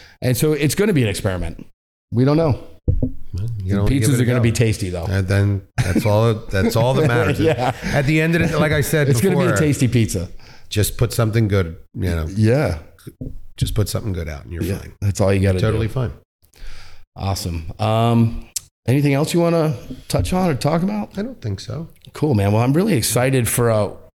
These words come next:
Speaker 1: all your success over there. I can't wait to come and try.
Speaker 2: Yeah, you do have to come and try.
Speaker 1: I, I am gonna come.
Speaker 2: Definitely.
Speaker 1: I'm gonna come. What, what are your, what are your hours of operation? What are your
Speaker 2: Uh,
Speaker 1: nights?
Speaker 2: Wednesday through Sunday, uh, ten to four. Um,
Speaker 1: How do you, like, how do you stay,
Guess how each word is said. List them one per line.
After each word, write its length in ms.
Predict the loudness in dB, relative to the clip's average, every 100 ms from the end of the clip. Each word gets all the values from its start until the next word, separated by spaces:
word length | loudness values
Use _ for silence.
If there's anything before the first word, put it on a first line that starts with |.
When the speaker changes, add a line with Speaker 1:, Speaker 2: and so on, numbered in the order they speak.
| _ -2
Speaker 1:
all 100 | 0
your 80 | 0
success 480 | 0 0 0 0
over 160 | 0 2
there. 80 | 0
I 80 | 0
can't 220 | 0 2
wait 160 | 0
to 60 | -2
come 220 | 0 0
and 100 | 0
try. 400 | 0 0 0 0 2
Speaker 2:
Yeah, 140 | 2
you 160 | 2 2
do 100 | 2
have 120 | 0
to 60 | 0
come 120 | 0
and 100 | 0
try. 180 | -2 0
Speaker 1:
I, 160 | 2
I 20 |
am 160 | 2 4
gonna 120 | 2
come. 140 | 2 0
Speaker 2:
Definitely. 140 | 2
Speaker 1:
I'm 60 | 2
gonna 120 | 2
come. 240 | 2 0 0
What, 160 | 0 2
what 140 | 2
are 40 |
your, 120 | 2 2
what 80 |
are 40 | 2
your 120 | 2
hours 240 | 2 2
of 80 | 2
operation? 440 | 2 0 -2 -2 2
What 60 | 4
are 40 | 4
your 80 |
Speaker 2:
Uh, 140 | 4 2
Speaker 1:
nights? 120 | 2
Speaker 2:
Wednesday 460 | 2 2 2 2 0
through 200 | 2 0
Sunday, 760 | 2 0 2 2 2 2 -2 -2
uh, 420 | -2 0 0 -2 -4
ten 220 | -2 0
to 80 | 0
four. 560 | 0 0 0 0 -2 -6 -20 _ -14
Um, 640 | -10 -6 -6 -6 -6 -8 -10 -4
Speaker 1:
How 180 | 0
do 60 | 2
you, 60 | 2
like, 160 | 0
how 180 | 2 2
do 80 | 4
you 100 | 2 2
stay, 280 | 0 0